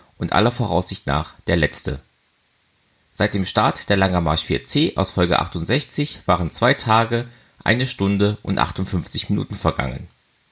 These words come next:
Das war's dann für heute. An Neujahr kommt noch eine Sonderfolge über den Podcast im Jahr zweitausendzwanzig. In den Shownotes dieser Folge findet ihr Links zum Podcast,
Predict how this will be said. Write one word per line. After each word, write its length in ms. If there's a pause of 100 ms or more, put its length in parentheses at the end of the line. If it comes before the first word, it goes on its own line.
(760)
Das 180
war's 160
dann 140
für 120
heute. 340 (920)
An 140
Neujahr 420
kommt 260
noch 140
eine 140
Sonderfolge 680
über 240
den 140
Podcast 540
im 120
Jahr 160
zweitausendzwanzig. 1040 (760)
In 80
den 120
Shownotes 420
dieser 240
Folge 400
findet 320
ihr 80
Links 260
zum 120
Podcast, 680